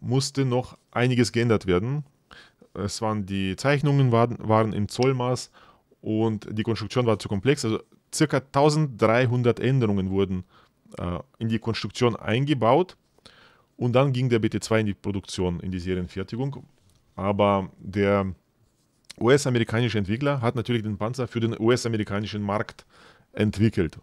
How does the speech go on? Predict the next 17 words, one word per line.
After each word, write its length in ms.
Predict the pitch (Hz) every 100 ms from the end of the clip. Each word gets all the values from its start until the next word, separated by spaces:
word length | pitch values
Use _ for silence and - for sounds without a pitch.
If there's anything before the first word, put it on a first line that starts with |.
| -
um 200 | 110 107
ihn 140 | 113
in 100 | 104
einem, 360 | 101 98 101 76 - _ _ _
in 100 | 104
einer 220 | 104 104 95
U-S-amerikanischen 680 | 107 104 101 95 101 90
Fabrik 400 | 87 90 104 151
mit 200 | 113 110
den 180 | 104 98 - -
entsprechend 480 | 101 - 113 110
qualifizierten 680 | - 110 110 - 113 104 101
Arbeitskräften, 840 | - 110 123 - 107 117 - 123 123 - _ - - _
Ingenieuren 640 | - 101 101 107 117 127 123
und 120 | 110
so 100 | 107
weiter 380 | 101 110 110 104